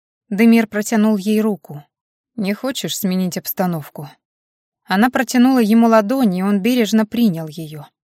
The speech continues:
Переход через эфир был быстрым, словно на мгновение они погрузились в ледяную воду, а затем мир снова вспыхнул вокруг. Песчаный берег и бескрайнее синее море. То самое побережье,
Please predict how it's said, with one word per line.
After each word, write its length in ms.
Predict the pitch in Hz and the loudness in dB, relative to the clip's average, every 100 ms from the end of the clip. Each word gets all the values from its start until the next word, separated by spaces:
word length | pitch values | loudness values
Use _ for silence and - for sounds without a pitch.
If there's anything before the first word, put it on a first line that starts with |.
| _ _ _ _ _ | _ _ _ _ _
Переход 380 | 190 196 226 214 | -2 -2 0 -2
через 320 | - 202 196 | 0 -2 0
эфир 300 | 208 - 233 | -2 0 -2
был 220 | 185 202 | 0 -2
быстрым, 580 | 190 240 226 - 156 147 _ | 0 -2 -4 -8 -8 -10 _
словно 440 | - 214 208 196 | -4 0 0 0
на 120 | 196 | 0
мгновение 720 | 196 190 202 208 247 190 170 - _ _ | -2 0 0 2 2 2 -4 -12 _ _
они 240 | - 220 269 | 0 2 2
погрузились 680 | 220 208 214 277 240 208 | 0 -2 -2 0 0 0
в 20 | 208 | -2
ледяную 500 | 202 214 226 240 202 | 0 4 4 4 2
воду, 380 | 262 220 160 - _ - | -2 -4 -6 -12 _ -4
а 100 | 190 | -2
затем 400 | 214 226 269 208 | 0 0 4 4
мир 180 | 233 202 | 4 0
снова 440 | - 269 254 170 | 0 0 0 -4
вспыхнул 540 | - - 196 - 175 | -8 -8 -8 -6 -6
вокруг. 580 | 170 185 - 160 - - _ _ _ _ _ _ _ - | -6 -8 -8 -12 -14 -20 _ _ _ _ _ _ _ -6
Песчаный 480 | 214 277 277 240 | -4 2 4 6
берег 420 | 208 247 285 208 - | 4 0 0 -2 -2
и 20 | |
бескрайнее 640 | 185 - 240 262 240 208 | -6 -4 -2 2 4 2
синее 400 | 196 208 190 185 | 0 -2 0 0
море. 400 | 180 170 160 147 _ _ _ - | -4 -6 -10 -14 _ _ _ -12
То 140 | 254 | -8
самое 400 | 254 269 254 240 | 0 4 4 4
побережье, 640 | 220 196 214 254 196 160 | 2 0 0 0 -2 -6